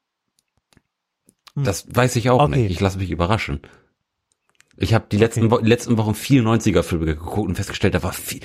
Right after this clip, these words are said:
Speaker 2: wirklich viel gutes Zeug dabei. Geheimtipp ist, äh,
Speaker 1: Mhm.
Speaker 2: Running Man mit Arnold Schwarzenegger.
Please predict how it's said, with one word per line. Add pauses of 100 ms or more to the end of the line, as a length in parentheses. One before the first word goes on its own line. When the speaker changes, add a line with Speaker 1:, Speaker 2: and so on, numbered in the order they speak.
(160)
Speaker 2:
wirklich
viel
gutes
Zeug
dabei. (300)
Geheimtipp
ist,
äh,
Speaker 1:
Mhm.
Speaker 2:
Running
Man
mit
Arnold
Schwarzenegger.